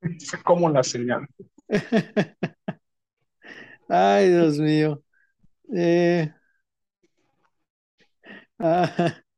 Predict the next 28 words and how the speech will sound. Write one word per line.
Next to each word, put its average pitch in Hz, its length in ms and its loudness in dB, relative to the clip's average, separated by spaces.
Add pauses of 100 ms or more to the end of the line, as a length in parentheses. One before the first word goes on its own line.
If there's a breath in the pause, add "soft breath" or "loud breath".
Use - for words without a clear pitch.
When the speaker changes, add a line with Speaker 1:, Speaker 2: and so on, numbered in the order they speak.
(580 loud breath)
Speaker 2:
ah, 165 220 0
dice 170 220 0
Fernando 165 300 -2
Muñoz, 156 320 -4
"El 160 100 -8
pelotero 135 340 -2
es 160 60 -2
el 143 100 -6
tema 165 200 -2
de 180 60 0
la 151 100 0
mamá 131 260 -4
de 151 60 -4
Blanca 147 260 -8
Félix, 151 280 -6
no 139 100 -6
es - 100 -12
un 147 100 -6
asunto 143 300 -8
menor". 120 300 -8 (1160 loud breath)
No 117 260 2
vamos 151 220 2
a 139 40 2
tratar 131 280 2
el 127 120 0
tema, 156 280 2
<laughs> - 300 -10
este... - 580 -2